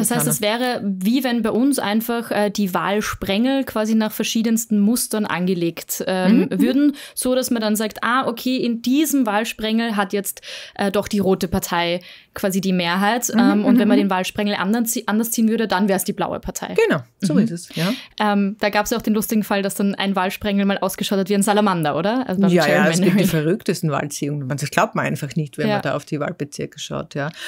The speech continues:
Speaker 2: Aber wie gesagt, das machen auch die Demokraten, wenn sie einmal die Mehrheit haben, ja.
Speaker 1: Mhm.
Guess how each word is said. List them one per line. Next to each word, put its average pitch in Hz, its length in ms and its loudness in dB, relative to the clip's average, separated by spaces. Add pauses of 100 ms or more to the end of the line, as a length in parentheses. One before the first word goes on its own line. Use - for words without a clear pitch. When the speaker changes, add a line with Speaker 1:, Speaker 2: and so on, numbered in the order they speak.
(140)
Speaker 2:
Aber 160 380 2
wie 175 140 0
gesagt, - 440 -2
das 151 120 -6
machen 160 300 -2
auch 147 140 -4
die 165 120 -4
Demokraten, 147 640 -4
wenn 151 140 -4
sie 160 100 -4
einmal 151 200 -4
die 151 120 -4
Mehrheit 147 400 -6
haben, 147 240 -8
ja. 156 160 -6 (100)
Speaker 1:
Mhm. 190 200 0